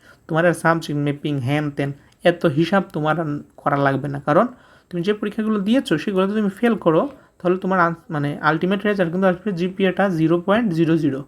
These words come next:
অর্থাৎ ফেল আসবে। So, এক্ষেত্রে তোমার সাবজেক্ট ম্যাপিং হোক আর যাই হোক না কেন, তোমার মাথা ঘামানোর কোনো বিষয় না। কাদের মাথা ঘামানোর বিষয়? যারা যেগুলো পরীক্ষা দিয়েছে, দিয়েছে,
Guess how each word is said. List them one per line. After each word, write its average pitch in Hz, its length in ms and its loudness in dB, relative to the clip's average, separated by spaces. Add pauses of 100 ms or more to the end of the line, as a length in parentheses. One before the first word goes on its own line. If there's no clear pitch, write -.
(240)
অর্থাৎ 185 260 -8
ফেল 208 260 2
আসবে। 143 320 -2 (500)
So, 208 100 -2
এক্ষেত্রে 220 280 0
তোমার 220 180 2
সাবজেক্ট 202 400 2
ম্যাপিং 190 260 0
হোক 175 140 0
আর 170 100 4 (140)
যাই 180 340 4
হোক 151 180 0 (100)
না 151 80 -10
কেন, 147 180 -6
তোমার 170 300 -4
মাথা 156 320 -4
ঘামানোর 147 240 0
কোনো 139 160 0
বিষয় 139 260 -4
না। 139 100 -12 (560)
কাদের 214 280 2
মাথা 160 240 -2
ঘামানোর 147 300 -2
বিষয়? 180 200 -2
যারা 165 320 0
যেগুলো 165 380 0
পরীক্ষা 151 360 -6
দিয়েছে, 156 340 -4
দিয়েছে, 160 440 0